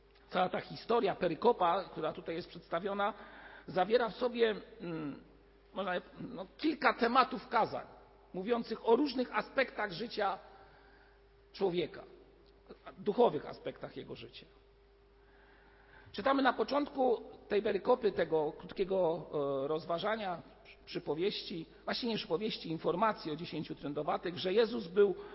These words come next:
w drodze do Jerozolimy. Szedł na święto Paschy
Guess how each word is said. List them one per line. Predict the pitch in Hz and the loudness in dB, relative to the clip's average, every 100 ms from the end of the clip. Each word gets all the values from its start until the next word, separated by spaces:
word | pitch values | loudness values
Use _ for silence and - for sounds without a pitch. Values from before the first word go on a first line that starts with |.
| - - | -16 -10
w | 170 | 4
drodze | 190 254 233 | 10 10 8
do | 226 | 4
Jerozolimy. | 214 208 196 208 202 139 - - - - - - - - - - | 6 6 4 4 4 0 -4 -12 -20 -20 -20 -20 -20 -20 -20 -12
Szedł | - - 233 226 233 254 - - - - - - | -2 2 2 2 -6 -8 -18 -20 -20 -20 -20 -6
na | 196 185 156 - | 0 0 0 -4
święto | - - 208 208 185 | -10 -4 -4 -2 -4
Paschy | - 190 - - - | 0 -2 -4 -8 -10